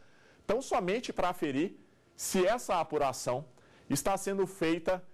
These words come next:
respeitando-se a legalidade, sem que haja descumprimento da Constituição e de todo o restante do arcabouço legal.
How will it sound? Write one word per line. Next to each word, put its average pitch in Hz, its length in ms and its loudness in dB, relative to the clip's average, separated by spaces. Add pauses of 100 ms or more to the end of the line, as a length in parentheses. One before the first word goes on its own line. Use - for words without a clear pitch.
(100)
respeitando-se 196 1120 0
a 185 60 4
legalidade, 170 760 0 (320)
sem 208 400 0
que 220 180 0
haja 170 300 0
descumprimento 160 1040 -4 (340)
da 139 160 0
Constituição 151 880 -2
e 190 40 -2
de 180 120 -2
todo 240 460 2
o 233 80 -4
restante 190 640 -2
do 180 100 0
arcabouço 151 560 -2
legal. 147 400 2